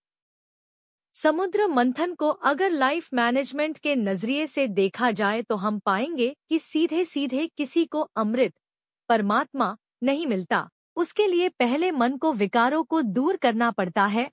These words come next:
और अपनी इंद्रियों पर नियंत्रण करना पड़ता है। समुद्र मंथन में चौदह नंबर पर अमृत निकला था। इस चौदह अंक का अर्थ है ये है पांच कर्मेंद्रियां,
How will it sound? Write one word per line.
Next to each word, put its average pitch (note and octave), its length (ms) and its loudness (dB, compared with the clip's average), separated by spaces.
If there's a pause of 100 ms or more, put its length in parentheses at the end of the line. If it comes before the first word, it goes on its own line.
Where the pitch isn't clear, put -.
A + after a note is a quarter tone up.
(120)
और C#4 120 4
अपनी F#4 380 -2
इंद्रियों C#4+ 500 0
पर F4 180 2
नियंत्रण C#4 540 0
करना A#3 340 2
पड़ता F3+ 360 -2
है। E3+ 260 -6 (300)
समुद्र F#4 520 0
मंथन B3+ 400 0
में C#4+ 240 0 (100)
चौदह D4+ 420 2
नंबर C#4 380 0
पर A#3+ 280 0
अमृत C#4+ 420 0
निकला A3+ 360 2
था। F3+ 280 -4 (340)
इस F4+ 220 -2
चौदह C#4+ 380 2
अंक D4+ 300 -4
का C4 120 2
अर्थ A3 340 0
है C4+ 140 2
ये A3+ 200 2
है B3+ 200 0 (140)
पांच C#4 280 0
कर्मेंद्रियां, G3 680 0